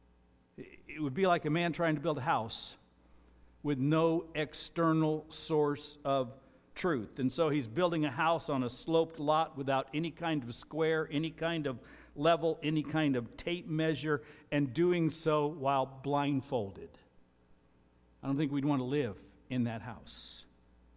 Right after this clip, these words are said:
Now, we've all had challenges in the last year. I've had my share, just like you have.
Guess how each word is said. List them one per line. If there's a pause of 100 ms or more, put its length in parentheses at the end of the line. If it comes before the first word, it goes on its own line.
(800)
Now,
we've
all
had
challenges
in
the
last
year. (1200)
I've
had
my
share,
just
like
you
have.